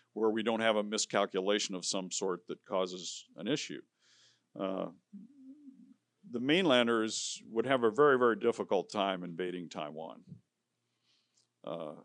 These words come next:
and that's because of some of the military capabilities they have, the fact that, you know, it's a hundred miles of open ocean that isn't necessarily easy to, to get across. Uh, that said,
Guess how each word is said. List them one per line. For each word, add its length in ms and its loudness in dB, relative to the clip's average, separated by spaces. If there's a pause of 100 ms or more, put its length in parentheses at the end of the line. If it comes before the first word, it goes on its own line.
(140)
and 220 -12 (280)
that's 340 0 (120)
because 360 0
of 120 -8
some 220 0
of 60 -6
the 60 -4
military 420 2
capabilities 600 0
they 160 2
have, 320 4
the 60 -10
fact 280 0
that, 100 -8 (640)
you 60 -6
know, 80 -2
it's 120 -6
a 60 -4
hundred 180 2
miles 340 2
of 80 -2
open 260 0
ocean 380 -2
that 140 -6
isn't 240 -4
necessarily 520 -4
easy 460 -10
to, 200 -6 (720)
to 80 -6
get 160 2
across. 800 2 (480)
Uh, 160 -10 (420)
that 300 4
said, 640 2